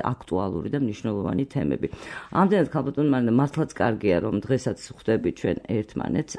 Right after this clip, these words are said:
ამ თემატიკაზე სასაუბროდ და მახსოვს, თქვენ მაშინ ახსენეთ ოთხმოცდაათიანი წლების მიწურული, როდესაც მიიღეთ პირველი, ე, სტუდენტები მაგისტრატურაში ფსიქოლოგიური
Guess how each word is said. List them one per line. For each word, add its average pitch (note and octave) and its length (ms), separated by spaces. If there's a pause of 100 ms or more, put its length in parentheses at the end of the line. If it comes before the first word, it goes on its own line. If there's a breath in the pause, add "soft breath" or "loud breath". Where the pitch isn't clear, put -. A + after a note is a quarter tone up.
(120)
ამ A#2+ 160
თემატიკაზე A2 720
სასაუბროდ C#3 640
და E2+ 80
მახსოვს, C#3 580
თქვენ C3+ 220
მაშინ B2+ 280 (200)
ახსენეთ C#3+ 460 (580 loud breath)
ოთხმოცდაათიანი D#3 720
წლების - 360
მიწურული, G2+ 580 (180)
როდესაც B2+ 480 (180)
მიიღეთ C3 440 (100)
პირველი, G#2 420
ე, - 300 (160)
სტუდენტები A2+ 640 (120)
მაგისტრატურაში F2+ 960
ფსიქოლოგიური A#2+ 800